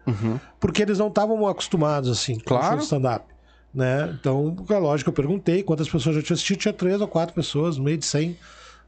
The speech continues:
Speaker 2: que vai saber quem é que assistiu o stand-up, então é muito pouco, eles não estavam acostumados com isso, né?
Speaker 1: Sim.
Speaker 2: E foram pra assistir o Paioda, que é um, é uma comédia de identificação, então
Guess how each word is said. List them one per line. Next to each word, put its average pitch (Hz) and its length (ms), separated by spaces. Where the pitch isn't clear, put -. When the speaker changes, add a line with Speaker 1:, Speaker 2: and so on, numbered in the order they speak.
Speaker 2:
que 131 240
vai 123 180
saber 143 400
quem 139 100
é 147 60
que 151 80
assistiu 156 280
o 156 40
stand-up, 165 500
então 143 160
é 160 40
muito 180 240
pouco, 180 240
eles 135 140
não 170 80
estavam 214 200
acostumados 214 540
com 139 80
isso, 131 320
né? 135 80
Speaker 1:
Sim. 156 100
Speaker 2:
E 151 680
foram 165 300
pra 165 100
assistir - 240
o 151 40
Paioda, 190 500
que 202 100
é 196 40
um, 214 420
é 190 80
uma 190 160
comédia 185 240
de 185 80
identificação, 190 560
então 151 400